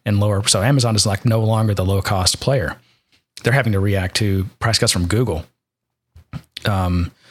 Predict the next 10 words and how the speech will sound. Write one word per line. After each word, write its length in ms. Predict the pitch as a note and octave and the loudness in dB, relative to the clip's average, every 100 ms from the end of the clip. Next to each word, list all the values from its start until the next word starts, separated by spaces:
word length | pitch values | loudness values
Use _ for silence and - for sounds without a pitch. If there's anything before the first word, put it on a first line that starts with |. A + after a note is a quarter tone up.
| - | -6
Salesforce, 920 | - - F#3 - - G2 G#2+ - - - | 0 2 2 2 0 0 2 2 0 0
uh, 1000 | A2 A2 G#2+ G#2+ G#2 G#2 G#2 G#2 G2+ - _ _ _ _ _ - | 0 2 0 0 0 0 0 0 -2 -6 _ _ _ _ _ -6
I 80 | A2 | -2
get, 140 | G#2 | 0
what 100 | G#2+ | 0
is 80 | F2+ | 0
this? 180 | E2+ - | 0 2
Salesforce 360 | A#2 B2 A#2+ | 0 0 0
and 80 | A2 | 0
other 220 | A2 G#2+ | 0 -2